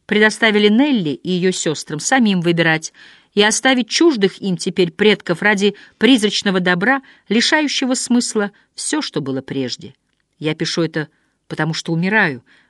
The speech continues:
потому что был послан сюда умереть, как я того и заслуживаю, в одиночестве, потому что я тоже отрекся от предков, не услышал их праведный голос. Я боялся, я не мог смотреть в лицо злу, я не мог пережить страх.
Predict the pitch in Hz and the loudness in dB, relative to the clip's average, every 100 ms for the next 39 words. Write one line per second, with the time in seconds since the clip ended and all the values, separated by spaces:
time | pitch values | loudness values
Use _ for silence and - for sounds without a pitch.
0 | _ 143 160 - 170 170 170 190 - 175 | _ -4 -4 -2 -2 -2 0 -4 -2 -4
1 | - 175 180 180 185 220 240 - - _ | -2 0 0 0 0 2 0 -2 -10 _
2 | _ - 139 143 160 156 160 156 170 - | _ -10 -6 -4 -2 0 0 0 0 0
3 | 233 165 131 123 113 _ - 143 151 180 | -2 -2 -6 -6 -10 _ -10 -6 0 2
4 | 226 202 - - 104 117 - - - 151 | 2 0 -4 -8 -10 -16 -18 -20 -10 -6
5 | 147 - 143 139 - 254 220 - 202 - | -6 -4 -4 -2 0 0 0 0 0 0
6 | 190 175 - - - 143 - - 180 226 | 2 0 -2 -8 -8 -8 -10 -6 -2 -2
7 | - 135 - _ _ - 180 202 - 262 | -2 -12 -12 _ _ -4 -2 -2 -2 -2
8 | - - - 127 - 143 131 123 139 139 | -2 -6 -8 -12 -6 -2 -2 -4 -8 -6
9 | 135 117 117 - - _ - 127 131 151 | -6 -8 -10 -12 -16 _ -14 -8 -4 0
10 | 165 202 - - 147 _ _ _ 123 151 | 0 -2 -4 -10 -12 _ _ _ -6 -2
11 | 160 170 190 - 170 165 - 185 202 143 | 0 0 -2 -4 -4 -4 0 -2 -2 -6
12 | 143 - - 165 160 185 214 - _ _ | -8 -6 -4 -2 -2 -2 -4 -8 _ _
13 | _ _ 135 165 160 160 202 220 - 208 | _ _ -4 0 2 2 -2 -4 -4 -4
14 | 196 196 - - - 147 117 _ | -2 -4 -8 -10 -2 -2 -2 _